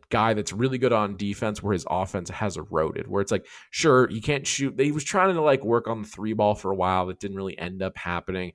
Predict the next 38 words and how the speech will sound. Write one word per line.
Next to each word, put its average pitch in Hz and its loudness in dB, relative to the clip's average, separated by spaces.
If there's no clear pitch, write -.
That's 110 0
regressed. 104 0
It's 95 -14
pretty 120 -2
bad 90 0
now. 87 0
He's, 104 -10
I 110 -6
think 117 -10
he 113 -6
only 101 -4
shoots, - -10
like, 90 -10
one 85 -4
a 78 -10
game 80 -8
now. 80 -4
It's 85 -6
not 95 -2
really 95 -4
a 90 -2
big 90 -6
part 90 -2
of 85 -12
his 90 -12
game. 95 -8
There 104 0
was 113 -4
a 107 -10
point 214 -4
where 139 0
he - 0
was 90 -4
shooting, - -10
like, 87 -10
three 98 -8
a 120 -4
game 139 -6